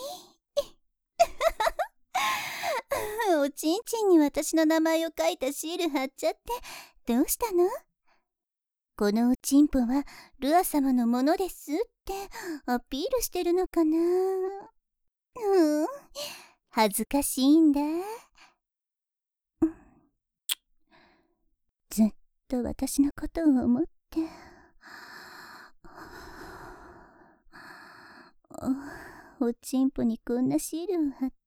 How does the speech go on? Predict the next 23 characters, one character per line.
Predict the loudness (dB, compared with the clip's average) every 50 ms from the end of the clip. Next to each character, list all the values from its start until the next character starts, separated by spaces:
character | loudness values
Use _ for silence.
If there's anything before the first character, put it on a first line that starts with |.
| _ -10
て、 | -8 -8 -8 -10 -14 -20 -20 -20 _ _ _ _ _ _ _ -14
所 | -12 -8 -4 -2 -2
有 | 0 0 0 0 0 0
物 | -2 -4 -4 -2 -2
に | 0 0 0
な | -4 -8 -10
っ | -10 -10
た | -10 -10
気 | -10 -8 -8 -6
持 | -6 -6 -8 -10 -14
ち | -12 -12 -10
で、 | -8 -6 -6 -6 -6 -8 -10 -14 -20 -20 -20 -20 _ _ _ _ _ _
は | -14 -6 -2 0 0 0
あ |
は | -2 -4 -8 -10 -10 -10
あ | -12 -10 -6
興 | -6 -4 -4 -6
奮 | -8 -4 -2 -2 -2 -2
し | -4 -6
て | -12 -12 -12
た | -12 -10 -6 -2
ん | 0 0 0
だ。 | 0